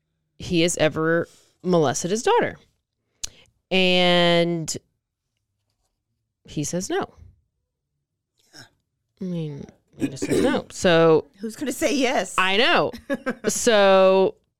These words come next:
Speaker 1: what I guess she says is that a child of abuse can car-, compartmentalize
Speaker 2: Mm-hmm.
Speaker 1: so much, and then that's what makes them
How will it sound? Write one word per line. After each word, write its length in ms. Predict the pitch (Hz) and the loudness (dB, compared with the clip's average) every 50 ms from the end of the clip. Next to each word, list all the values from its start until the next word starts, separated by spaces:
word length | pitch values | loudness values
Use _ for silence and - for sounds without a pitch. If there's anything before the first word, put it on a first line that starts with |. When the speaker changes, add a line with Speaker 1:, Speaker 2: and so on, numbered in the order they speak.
| _ _ _ _ _ _ _ _ _ _ _ _ _ _ _ _ _ _ _ _ _ _ _ | _ _ _ _ _ _ _ _ _ _ _ _ _ _ _ _ _ _ _ _ _ _ _
Speaker 1:
what 460 | 196 185 190 214 226 233 - - _ _ _ - | -6 -2 0 2 2 2 0 -2 _ _ _ -4
I 80 | 196 202 | -2 0
guess 500 | 202 220 226 240 226 - - - - - _ _ _ _ _ _ | 2 2 2 2 0 -2 -4 -6 -8 -10 _ _ _ _ _ _
she 580 | - - - - - - 240 233 233 240 240 247 | -8 -6 -4 -2 -2 0 0 2 2 2 2 0
says 760 | 240 - - - 196 170 160 156 156 156 156 165 160 - - - | 0 -2 -2 0 2 2 2 2 2 2 0 0 -2 -4 -4 -2
is 200 | - 180 165 151 | -2 -2 0 0
that 240 | 175 165 156 - - | 0 0 0 0 -2
a 60 | 156 | -4
child 420 | - - 190 180 175 180 185 170 | -4 -2 -2 -2 0 0 -2 0
of 300 | 190 185 170 160 160 - _ _ _ - | 0 0 -2 -2 -6 -16 _ _ _ -4
abuse 580 | 175 170 151 160 165 165 165 165 170 - - | -4 -2 0 0 2 4 4 4 2 0 -4
can 300 | - - 180 165 160 160 | -6 -2 -2 -2 -2 -2
car-, 260 | - - 170 156 - _ _ _ _ _ _ _ _ | -4 -2 -2 -2 -2 _ _ _ _ _ _ _ _
compartmentalize 1120 | - 180 160 - - - 180 - - 160 165 165 170 180 185 190 202 214 220 226 - 185 196 | -8 -8 -8 -6 -4 -4 -4 -4 -2 -2 -2 0 0 2 0 0 0 -2 -4 -4 -6 -8 -8
Speaker 2:
Mm-hmm. 360 | 185 214 156 156 156 165 180 175 - _ - | -10 -12 -14 -14 -14 -14 -16 -18 -20 _ -10
Speaker 1:
so 320 | - - - 196 180 180 | -6 -2 0 2 2 2
much, 520 | 180 175 170 180 196 208 - - - - - - | 2 2 2 2 0 -2 -2 -4 -6 -6 -4 -2
and 240 | 175 180 175 175 170 | 0 0 2 2 2
then 180 | 170 170 165 165 | 2 2 2 2
that's 280 | 170 165 165 - - | 0 0 -2 -4 -4
what 180 | - 196 185 - | 0 0 0 0
makes 360 | 165 165 160 151 - - - | 2 0 0 0 -2 -6 -6
them 560 | - 143 165 160 156 156 151 147 151 151 - | -2 0 0 2 2 0 0 -2 -4 -6 -8